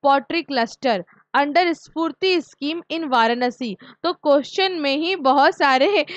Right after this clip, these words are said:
आंसर छुपे हुए हैं, है ना? इससे, इस क्वेश्चन से ही दो तीन एमसीक्यू तो हमारा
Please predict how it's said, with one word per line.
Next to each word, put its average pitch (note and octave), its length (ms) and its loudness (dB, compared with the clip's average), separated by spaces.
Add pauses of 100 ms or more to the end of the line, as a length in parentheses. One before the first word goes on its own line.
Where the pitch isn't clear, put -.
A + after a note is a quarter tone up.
(240)
आंसर C4 420 2
छुपे C#4+ 340 -4
हुए C#4+ 200 0
हैं, C#4 260 0 (320)
है C#4 60 2
ना? F4 220 0
इससे, F4 360 -2
इस D4+ 260 -4
क्वेश्चन F4 420 -2
से F#4 120 -4
ही F4 100 -2
दो C#4 240 0
तीन E4 240 -4
एमसीक्यू D4 460 -4
तो D#4+ 160 0
हमारा C#4 500 2